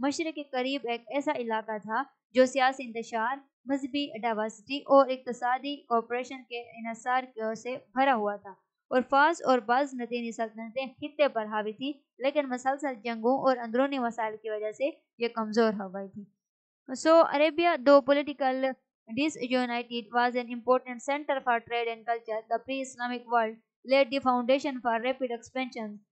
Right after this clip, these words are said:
and expansion, expansions of Islam as it brought solutions to many of the social, political and religious issues of the time।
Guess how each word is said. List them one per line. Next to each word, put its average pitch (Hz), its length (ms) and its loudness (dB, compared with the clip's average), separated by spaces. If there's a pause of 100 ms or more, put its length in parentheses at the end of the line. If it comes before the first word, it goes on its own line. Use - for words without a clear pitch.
(160)
and 254 140 -4
expansion, 254 720 -2
expansions 247 760 -4
of 233 140 0
Islam 233 440 -4 (280)
as 285 220 4
it 254 300 -6
brought 254 260 4
solutions 269 540 0
to 247 100 0
many 247 280 -6
of 226 120 -2
the 226 100 0
social, 277 360 2 (120)
political 233 480 -2 (160)
and 214 140 -12
religious 247 460 -4 (420)
issues 277 360 2
of 214 160 -4
the 208 100 -4
time। 208 280 -6